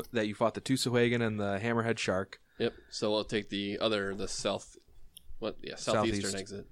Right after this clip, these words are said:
Speaker 1: Yep. Okay, and that descends farther. You swim down a long tunnel that kind of curves back the way it came, and you enter a very large, spacious chamber. The water in this cavern is murky with the haze of fresh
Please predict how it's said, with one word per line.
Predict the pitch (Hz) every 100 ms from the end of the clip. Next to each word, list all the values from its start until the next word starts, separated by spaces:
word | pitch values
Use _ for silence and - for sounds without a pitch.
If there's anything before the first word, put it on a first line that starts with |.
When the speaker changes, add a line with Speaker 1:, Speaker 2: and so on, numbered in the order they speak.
| -
Speaker 1:
Yep. | 113 120 - - - - 120
Okay, | 120 -
and | 107 110
that | 110
descends | - - 117 107 104 -
farther. | - 127 110 92 107 - - -
You | 120 131 131 127 123 - - -
swim | - - 139 156
down | 147 143 151
a | 135
long | 120 117 123
tunnel | 131 - 113 113
that | 117 123
kind | - 117 110
of | 101 -
curves | - 120 117 110 107
back | - 104 110 - - - -
the | 110 107
way | 104 104
it |
came, | - 110 95 90 101 - - - - _
and | 117
you | 113
enter | 107 117
a | 101
very | 95 117 131 135 139 - - - - - -
large, | 104 107 113 117 117 110
spacious | - - 107 107 - 107 - - - - - - - -
chamber. | - 110 90 69 58 -
The | 113
water | 107 123 143
in | 117
this | 127 -
cavern | 110 98 87
is | 87
murky | 90 92 92 - 67
with | 85
the | 80
haze | - 101 101 95
of | -
fresh | - 101